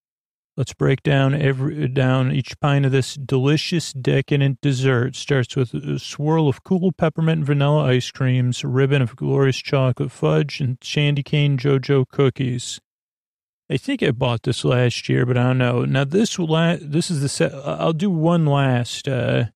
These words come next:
but, uh, let's see what this one is. I, oh, this is one of those things I can't pronounce. Pan-, I wanna say, get, somebody get Pantone on the phone. Panettone or something. P A N E T T O N E.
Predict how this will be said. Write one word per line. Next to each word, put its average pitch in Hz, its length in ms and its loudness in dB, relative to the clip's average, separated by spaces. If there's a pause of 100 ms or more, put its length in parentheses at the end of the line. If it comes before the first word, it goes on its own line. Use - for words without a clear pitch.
(1120)
but, 135 220 0
uh, 127 240 2
let's 127 200 -2
see - 140 -4
what 127 120 -2
this 131 240 -2
one 120 100 0
is. 117 160 -4
I, 151 260 -4
oh, 156 160 2
this 151 140 0
is 170 100 -2
one 151 120 2
of 143 60 4
those 127 120 0
things 135 180 0
I 135 60 2
can't 131 300 -2
pronounce. 127 480 0
Pan-, 165 340 -2
I 143 80 0
wanna 151 180 2
say, 139 240 0 (140)
get, 151 300 -6
somebody 147 320 -2
get 143 160 0
Pantone 139 640 0
on 123 140 2
the 120 80 -2
phone. 120 720 -2 (760)
Panettone 139 1080 2
or 120 40 0
something. 123 680 -2
P 190 200 0
A 180 180 4
N 151 160 2
E 131 360 0 (140)
T 185 140 0
T 131 520 -2 (300)
O 139 200 2
N 131 180 4
E. 120 380 0